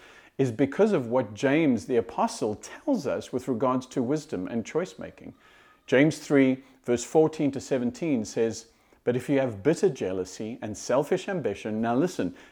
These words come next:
bitter jealousy and selfish ambition, someone has something that you want,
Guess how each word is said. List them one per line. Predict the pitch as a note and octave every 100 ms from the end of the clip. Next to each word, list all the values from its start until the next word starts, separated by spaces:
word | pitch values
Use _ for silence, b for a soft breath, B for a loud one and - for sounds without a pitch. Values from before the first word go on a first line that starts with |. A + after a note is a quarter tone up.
| B -
bitter | A#2+
jealousy | C3+ E3+ F#3 F#3 C#3
and | A2+
selfish | - C3 C3+ D#3+ -
ambition, | D#3+ D#3+ E3+ A#2 G#2 B B B B -
someone | - - C#3 D#3+
has | D#3 E3+
something | - F3 C#3+ E3 C#3
that | B2+
you | C#3+ F3+
want, | G#3 F#3+ E3